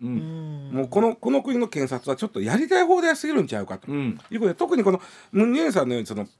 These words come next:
Speaker 3: いわゆる左派系の、
Speaker 1: うん。
Speaker 3: えー、政治家。
Speaker 2: ええ。
Speaker 1: はい。
Speaker 3: うー、まあ、ノムヒョンさんもそうでしたけど、
Speaker 1: はい。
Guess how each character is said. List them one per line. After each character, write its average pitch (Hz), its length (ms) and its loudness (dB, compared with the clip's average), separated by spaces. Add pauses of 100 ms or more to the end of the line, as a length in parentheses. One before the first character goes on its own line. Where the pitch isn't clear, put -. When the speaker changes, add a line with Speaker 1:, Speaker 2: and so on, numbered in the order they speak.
Speaker 3:
い 208 60 -10
わ 285 100 0
ゆ 339 60 0
る 254 40 -2
左 - 180 -6
派 302 240 -4
系 269 260 -2
の、 220 260 -4
Speaker 1:
う 135 80 -8
ん。 135 240 -6 (100)
Speaker 3:
え - 60 -4
ー、 90 720 -2
政 107 300 -4
治 95 60 -10
家。 90 180 -6
Speaker 2:
え 151 60 -8
え。 151 40 -6
Speaker 1:
は 127 160 -2
い。 - 120 -10 (100)
Speaker 3:
う - 60 -20
ー、 92 640 -18 (100)
ま 120 120 -4
あ、 - 20 -4
ノ 101 120 -4
ム 117 60 -2
ヒ 113 60 -4
ョ 110 60 -6
ン 98 40 -10
さ 90 100 -10
ん 90 40 -10
も 92 60 -10
そ 107 100 -8
う 95 40 -6
で - 40 -4
し 143 40 0
た 135 40 0
け 110 60 -4
ど、 76 60 -14
Speaker 1:
は - 40 -20
い。 - 40 -20